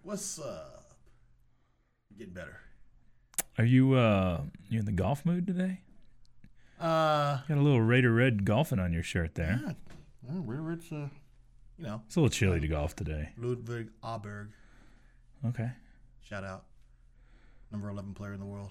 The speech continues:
Speaker 2: I'm a fan.
Speaker 1: One of us. Hashtag one of us.
Speaker 2: One of us.
Speaker 1: I just, I just wish I could play a hole as good as he plays any hole.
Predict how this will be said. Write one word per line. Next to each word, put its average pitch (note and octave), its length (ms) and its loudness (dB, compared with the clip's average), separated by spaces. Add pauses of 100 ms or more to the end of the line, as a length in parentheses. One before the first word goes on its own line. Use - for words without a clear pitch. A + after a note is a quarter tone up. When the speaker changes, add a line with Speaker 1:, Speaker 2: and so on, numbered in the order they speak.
(120)
Speaker 2:
I'm A2+ 80 -2
a G#2+ 60 -2
fan. F#2+ 320 0 (920)
Speaker 1:
One - 100 -4
of G2 80 -4
us. F#2+ 260 -8 (100)
Hashtag F#2 340 -8 (320)
one G2 120 -6
of F#2+ 80 -4
us. - 320 -10
Speaker 2:
One A2 120 -6
of B2 40 -6
us. - 320 -12 (2000)
Speaker 1:
I C#3+ 80 6
just, C3+ 260 6
I A#2+ 160 6
just G#2+ 200 0
wish G#2 140 -2
I F#2+ 100 0
could F#2 240 -6 (320)
play F#2+ 360 -2 (120)
a A#2 160 6
hole F#2 480 0 (100)
as F#2 120 -4
good F#2+ 140 -2
as F2 80 -4
he G2 80 -2
plays F2+ 360 -4
any F2+ 180 0
hole. D#2+ 320 -6